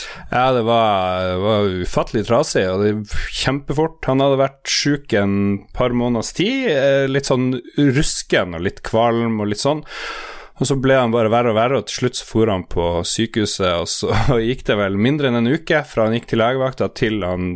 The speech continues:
visste, og vi visste, at han hadde dødelig kreft med spredning. Multiorgansvikt sto nært forestående, og han ble fortalt at han hadde dager og ikke, ikke måneder i hvert fall. Eh, og han, han levde vel nesten en måned.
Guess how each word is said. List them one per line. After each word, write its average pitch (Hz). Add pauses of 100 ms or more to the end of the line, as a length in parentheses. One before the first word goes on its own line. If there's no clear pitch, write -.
visste, 101
og 90
vi 110
visste, 90
at 82
han 87
hadde 90
dødelig 82
kreft -
med 123
spredning. 135 (800)
Multiorgansvikt 127
sto -
nært 117
forestående, 123
og 110
han 95
ble 95
fortalt -
at 92
han 82
hadde 85 (100)
dager 90
og 85
ikke, - (840)
ikke 110
måneder 113
i 85
hvert -
fall. 90 (340)
Eh, 95
og 85
han, 90 (100)
han 92
levde 92
vel 80 (180)
nesten 95
en 80
måned. 98